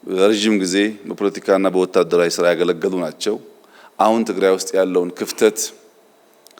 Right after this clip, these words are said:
ሞልተው ወደፊት ሊወስዱ ይችላሉ የሚል እምነት በብዙ ስቴክሆልደርስ የታመነ ነው። በእኛ በኩል ለዛሬ ያለን መልእክት የአዋጅ ማሻሻሉ፣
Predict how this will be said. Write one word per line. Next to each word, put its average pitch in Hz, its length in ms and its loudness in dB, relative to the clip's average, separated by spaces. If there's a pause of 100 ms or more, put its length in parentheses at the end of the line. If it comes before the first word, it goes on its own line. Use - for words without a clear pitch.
(120)
ሞልተው 98 500 4
ወደፊት 101 400 2
ሊወስዱ 95 360 0
ይችላሉ 87 400 0
የሚል 85 500 -4
እምነት 104 380 -2 (680)
በብዙ 107 400 4 (540)
ስቴክሆልደርስ 95 720 -2 (360)
የታመነ 82 500 -2
ነው። 65 140 -12 (1080)
በእኛ 113 300 2
በኩል 107 420 2 (600)
ለዛሬ 101 480 8
ያለን 92 420 6
መልእክት 87 440 -2 (2500)
የአዋጅ 107 460 8 (560)
ማሻሻሉ፣ 101 680 4